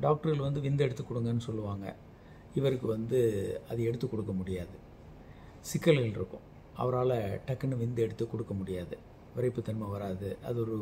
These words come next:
மன அழுத்தத்தை உண்டு பண்ணும். Test tube baby அல்லது ஐ யு ஐ பண்ணும்போது அது பெரிய, மிக, மிகப்பெரிய சிக்கல்களை உண்டு பண்ணும். அடுத்து வந்து வீட்லயும் எடுத்துட்டு வரலாம், ஒண்ணும் தப்பு இல்ல. ஆனா வீட்ல வந்து, வீட்ல எடுத்து கொண்டு வரும்போது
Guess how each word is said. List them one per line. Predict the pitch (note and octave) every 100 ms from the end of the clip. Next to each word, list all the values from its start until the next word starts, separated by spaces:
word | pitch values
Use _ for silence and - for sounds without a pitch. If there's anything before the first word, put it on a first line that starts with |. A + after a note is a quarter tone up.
| G2+
மன | B2+ C#3
அழுத்தத்தை | A2 A2 G#2 G2+
உண்டு | G2 F#2+
பண்ணும். | F#2+ A2 E3 - - - - - -
Test | D3 -
tube | D#3 B2
baby | B2 A#2 A#2+ A#2+
அல்லது | A2+ A#2 A#2 A#2 A2 -
ஐ | C3
யு | C3
ஐ | B2+ B2
பண்ணும்போது | A2 G#2 A#2 C#3+
அது | B2+ G#2
பெரிய, | A#2+ A#2
மிக, | A2 A2+ A#2+ A#2
மிகப்பெரிய | A#2 A#2 B2+
சிக்கல்களை | B2 A#2+ - C3+ G#2 G2
உண்டு | F#2 F#2
பண்ணும். | F2 - - - - - - - - - - -
அடுத்து | F3 - -
வந்து | B2+ G#2 A2 F3+ - - -
வீட்லயும் | G3 C4 - G3+ G3+
எடுத்துட்டு | D3 C#3+ B2+
வரலாம், | G#2+ A2+ A2 -
ஒண்ணும் | B2+ C#3
தப்பு | B2+ A#2 D3+
இல்ல. | A2+ B2
ஆனா | C#4+ C#3+
வீட்ல | C#3 C#3 F3 E3 B2+
வந்து, | G2 F#2+ A2 A2 - - - - - - - - -
வீட்ல | D3+ D3+ - C3 - - -
எடுத்து | - B2 B2+ C3
கொண்டு | B2+ B2+
வரும்போது | C3 A2+ F#2+ F#2 F2+ F#2+